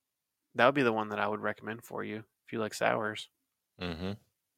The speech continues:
Speaker 2: All right.
Speaker 1: Where are you
Speaker 2: Our,
Speaker 1: going?
Speaker 2: our,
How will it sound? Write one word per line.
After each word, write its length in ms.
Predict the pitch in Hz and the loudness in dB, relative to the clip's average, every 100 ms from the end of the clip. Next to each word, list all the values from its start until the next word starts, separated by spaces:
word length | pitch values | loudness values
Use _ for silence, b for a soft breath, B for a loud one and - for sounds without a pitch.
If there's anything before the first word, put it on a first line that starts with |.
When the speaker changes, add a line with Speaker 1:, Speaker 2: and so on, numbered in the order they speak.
| _ _ _ _ _ _ _ _ _ _ _ _ _ _ _ - - | _ _ _ _ _ _ _ _ _ _ _ _ _ _ _ -8 -2
Speaker 2:
All 100 | 90 | 2
right. 160 | 85 67 - _ - - | 2 2 -2 _ -18 6
Speaker 1:
Where 120 | 107 | 12
are 160 | 107 113 | 12 12
you 80 | 135 | 12
Speaker 2:
Our, 160 | 113 | 12
Speaker 1:
going? 120 | |
Speaker 2:
our, 0 | 110 | 12